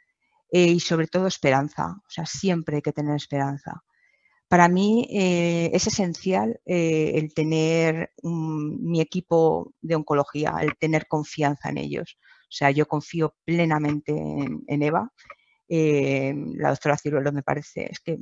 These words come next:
la conozco desde hace tanto tiempo que ya es como si fuera de, de mi familia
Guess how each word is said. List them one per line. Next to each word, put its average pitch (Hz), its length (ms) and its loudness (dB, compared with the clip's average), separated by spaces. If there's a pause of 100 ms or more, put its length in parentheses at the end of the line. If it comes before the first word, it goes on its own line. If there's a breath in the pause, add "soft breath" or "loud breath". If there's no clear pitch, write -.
(140)
la 160 280 -4
conozco 156 360 0
desde 165 180 2
hace 160 340 -2
tanto 170 320 2
tiempo 151 400 -4
que - 160 -8
ya - 120 -2
es - 100 -10
como 151 180 -4
si - 120 -12
fuera 151 260 -2
de, 151 220 -4
de 151 100 -4
mi 151 100 -2
familia 160 560 -4